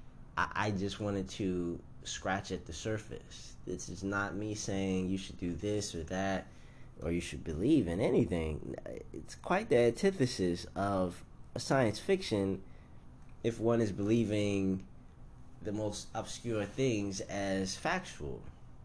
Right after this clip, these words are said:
I mean, it very well may could be, but there's a statute of limitations, as, as all things. So, what I'm saying is that when, when I created this story, I was thinking, I'm like, "Okay, well, this is the conversation that I'm having in my head.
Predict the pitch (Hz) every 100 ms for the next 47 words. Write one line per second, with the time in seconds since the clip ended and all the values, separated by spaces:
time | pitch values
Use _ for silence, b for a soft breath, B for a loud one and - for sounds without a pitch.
0 | - - 78 101 95 90 78 101 98 92
1 | 113 110 87 78 190 190 190 185 - 143
2 | - - 95 127 127 123 - 117 - 107
3 | 95 95 92 101 95 - 62 - - -
4 | 71 92 67 98 90 85 78 - 131 73
5 | - - B B B B B - - 147
6 | 131 - - - - - - - - -
7 | - - - - - 120 123 101 175 185
8 | 143 95 92 90 85 - - - - -
9 | - - - 131 - 127 143 175 - 120
10 | 151 175 117 104 113 104 101 98 - 127
11 | 160 - 165 - 101 95 98 95 127 143
12 | 117 98 95 95 107 139 131 113 - 101
13 | 101 104 98 92 90 82 82 92 92 87
14 | 82 82 76 76 85 65